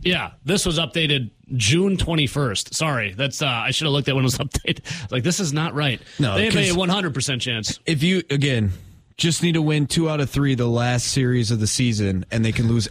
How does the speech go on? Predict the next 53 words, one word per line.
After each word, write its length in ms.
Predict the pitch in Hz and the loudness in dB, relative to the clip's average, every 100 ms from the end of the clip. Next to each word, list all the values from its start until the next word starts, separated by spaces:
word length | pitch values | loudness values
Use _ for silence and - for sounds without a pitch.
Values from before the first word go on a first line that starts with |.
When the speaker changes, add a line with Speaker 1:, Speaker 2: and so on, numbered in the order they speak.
| - | -2
Speaker 2:
every 360 | 120 110 123 | -2 0 2
other 220 | 113 110 | 2 0
game 320 | 101 110 107 101 | 0 2 2 0
before 400 | 101 120 110 104 | 0 0 0 2
that, 260 | 90 87 | 2 0
Speaker 1:
<laughs> 0 | |
Like, 100 | - | 0
Speaker 2:
and 80 | 123 | 0
Speaker 1:
that's 80 | 120 | 2
Speaker 2:
they 60 | 127 | 2
Speaker 1:
not, 80 | 127 | 2
Speaker 2:
will 120 | 120 | 2
Speaker 1:
that's 40 | |
Speaker 2:
win 80 | 123 | 2
Speaker 1:
not 60 | 120 | 2
Speaker 2:
the 40 | |
Speaker 1:
right. 40 | 107 | 0
Speaker 2:
Central. 460 | - 131 110 110 98 | 0 -2 0 0 0
Speaker 1:
That's 140 | 95 | -2
not 160 | 110 - | -4 -2
right. 60 | |
Speaker 2:
Now, 300 | 139 131 127 180 | 0 2 0 0
if 720 | 151 - - 214 - - 165 | 0 0 -2 -6 -6 -8 -10
Speaker 1:
<laughs> 280 | - _ - | -12 _ -6
Speaker 2:
if 240 | 175 127 | -4 -2
they 180 | - 170 | -2 0
got 260 | 165 143 104 | 0 -2 -2
swept 460 | - - 165 233 | -2 0 0 0
against 400 | 233 175 160 131 | -2 0 0 -2
the, 320 | 147 131 120 - | 0 0 0 -2
the 200 | 117 131 | -2 -2
Chicago 560 | - 120 131 117 117 | 0 0 0 0 0
Cubs 340 | 110 127 117 104 | 0 0 -2 0
the 80 | 120 | 0
last 320 | 113 113 - | 2 0 0
game 180 | 123 110 | 0 2
of 60 | |
the 80 | 104 | 0
season, 400 | - 120 104 110 | 0 0 2 2
that 220 | 120 151 | 0 0
leaves 220 | 165 160 117 | 0 0 0
seven 480 | - 165 170 190 | -2 -2 0 0
games 400 | 170 170 170 143 | 2 2 0 2
left, 340 | 127 120 117 - | 0 0 -2 -2
and 120 | 139 131 | 0 2
you 140 | 143 | 2
would 140 | 143 | 2
still 300 | - 151 147 | -2 -2 0
have 280 | 143 139 127 120 | 2 0 -2 -2
a 180 | 131 127 | 0 -2
four-game 960 | - - 139 139 139 131 123 120 110 | -4 -4 0 0 0 0 0 0 0
lead. 400 | 104 113 90 78 | 0 0 -2 -2
Speaker 1:
Yeah. 200 | 127 110 | -2 -2